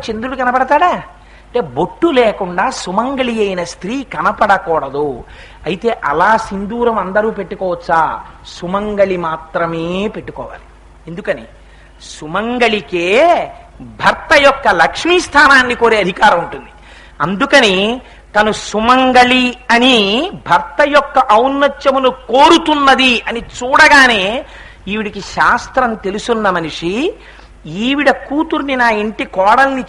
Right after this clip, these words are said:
చేసుకోవచ్చు అని పెద్దలైన వారు నిర్ణయించుకోవాలంటే వారి ఇంటికి వచ్చేటప్పుడు ఆడపిల్ల తల్లికే ఇక్కడ పాపటలో బొట్టు లేదనుకోండి, శాస్త్రం తెలుసున్నవాడైతే ఇంకా ఆమె కూతురికే తెలియదు,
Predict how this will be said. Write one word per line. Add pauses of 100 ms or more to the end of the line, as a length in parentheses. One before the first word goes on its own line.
చేసుకోవచ్చు (360)
అని
పెద్దలైన
వారు
నిర్ణయించుకోవాలంటే
వారి
ఇంటికి
వచ్చేటప్పుడు (120)
ఆడపిల్ల
తల్లికే
ఇక్కడ
పాపటలో
బొట్టు
లేదనుకోండి, (500)
శాస్త్రం
తెలుసున్నవాడైతే
ఇంకా
ఆమె
కూతురికే
తెలియదు,